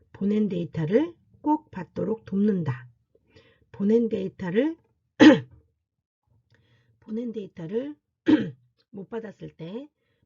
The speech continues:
못 받은 걸 알게 한다. 아, 못 받은 걸 알려준다. 자, 보낸 신뢰성 있는 데이터 전송. 근데 여기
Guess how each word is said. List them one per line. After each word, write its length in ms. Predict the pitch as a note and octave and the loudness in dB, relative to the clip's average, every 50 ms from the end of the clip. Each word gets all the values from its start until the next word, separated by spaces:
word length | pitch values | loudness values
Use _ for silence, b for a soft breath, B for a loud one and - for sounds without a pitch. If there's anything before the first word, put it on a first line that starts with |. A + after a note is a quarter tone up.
| _ _ | _ _
못 140 | F#3 E3+ - | -16 -16 -10
받은 300 | - A#3 A3+ A#3 G#3+ G3 | -8 -8 -8 -8 -8 -10
걸 160 | G3 G3 F3 | -8 -10 -8
알게 240 | D3+ D#3+ D#3+ G#3+ G3+ | -8 -8 -8 -8 -8
한다. 420 | F#3 E3 D3 C#3 C#3 C3+ C3 - _ _ _ _ _ _ | -8 -8 -8 -8 -10 -12 -12 -16 _ _ _ _ _ _
아, 380 | - E3 D3+ B2+ B2+ C#3+ C#3+ - _ _ | -14 -14 -12 -14 -14 -18 -18 -20 _ _
못 200 | E3+ F3+ E3+ - | -12 -12 -10 -8
받은 360 | A#3 G#3+ G3+ - G3 F#3 F#3 | -8 -8 -8 -10 -10 -10 -4
걸 260 | G3+ A#3+ C#4 D#4+ E4 - _ _ _ _ _ _ | -2 -2 -2 -4 -8 -12 _ _ _ _ _ _
알려준다. 800 | - D3 F#3 G#3 A3+ A#3+ A#3 - D#3 D3 C#3+ B2+ C#3 B2+ - - _ _ _ _ _ _ _ _ _ _ _ _ _ _ _ _ _ _ _ _ _ _ _ _ _ _ _ _ _ _ b b b b b b b b b b b | -8 -4 -2 0 0 0 -2 -2 -4 -4 -4 -6 -8 -14 -16 -20 _ _ _ _ _ _ _ _ _ _ _ _ _ _ _ _ _ _ _ _ _ _ _ _ _ _ _ _ _ _ b b b b b b b b b b b
자, 160 | - C3 B2+ | -8 -8 -8
보낸 600 | - - A#3 B3 C4+ C#4+ C#4 C#4 C#4 C4+ C4+ - - _ _ _ _ _ _ _ _ _ _ _ _ _ _ | 0 4 4 6 6 6 2 0 0 -2 -4 -8 -12 _ _ _ _ _ _ _ _ _ _ _ _ _ _
신뢰성 580 | - - - D#4+ E4+ F4+ D#4+ - - D4+ C#4+ C4+ | -16 -4 -2 -2 -2 -2 -4 -6 -6 -4 -4 -2
있는 380 | C4 B3+ B3 B3+ B3+ B3 A#3+ | -2 -2 -2 0 -2 -2 -2
데이터 420 | - F#3 F#3 F#3+ G3 - - G3+ F#3+ | -4 -4 -6 -8 -8 -6 -6 -8 -6
전송. 600 | - F3+ E3+ E3+ E3 D#3 - F3 D#3 C#3+ D3+ - _ _ _ _ _ _ _ _ | -6 -6 -6 -4 -6 -6 -4 -4 -4 -4 -6 -8 _ _ _ _ _ _ _ _
근데 160 | - G#3 F#3 | -8 -4 -4
여기 280 | E3+ E3 E3 E3 D3+ | -4 -2 -2 -4 -6